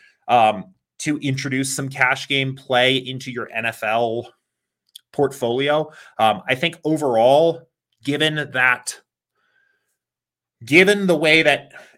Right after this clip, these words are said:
N F L sets itself up, right? There's eighteen, tw-, eighteen to twenty main slates a year. Um, I think doing something additional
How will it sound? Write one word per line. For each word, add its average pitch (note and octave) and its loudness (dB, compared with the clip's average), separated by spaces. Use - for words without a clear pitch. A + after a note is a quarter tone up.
N C#3+ 0
F C#3 0
L C3+ 4
sets C3 -2
itself A#2 -4
up, - -10
right? G#2 -2
There's G#2+ -8
eighteen, C#3 -10
tw-, D3 -10
eighteen D3+ -8
to C3+ -10
twenty C#3 -10
main A#2+ -6
slates A#2+ -8
a A2 -10
year. A2 -6
Um, G#2 -6
I B2 2
think C#3+ -6
doing E3+ -4
something F#3+ -4
additional D3+ -6